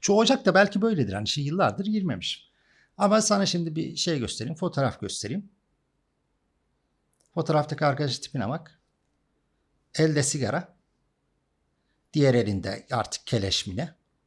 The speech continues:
Mafyavari bir poz. Ee, diğer fotoğrafında Ayhan Bora Kaplan, uyuşturucu kaçakçılığından tut işte, e, silah kaçakçılığı. Yani adam her şeyle anlıyor yani.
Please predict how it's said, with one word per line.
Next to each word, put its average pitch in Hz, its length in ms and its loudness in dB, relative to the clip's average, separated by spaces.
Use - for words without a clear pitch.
Mafyavari 120 720 6
bir 104 140 -6
poz. - 500 -2
Ee, 123 240 0
diğer 139 260 6
fotoğrafında 117 960 0
Ayhan 113 380 4
Bora 113 200 0
Kaplan, 113 560 -4
uyuşturucu 101 500 -6
kaçakçılığından 95 840 -4
tut - 160 -14
işte, - 420 -6
e, 123 80 -10
silah 98 380 -6
kaçakçılığı. - 600 -8
Yani 180 320 -4
adam 180 260 4
her 214 160 6
şeyle 120 300 2
anlıyor 98 360 -4
yani. 101 300 -4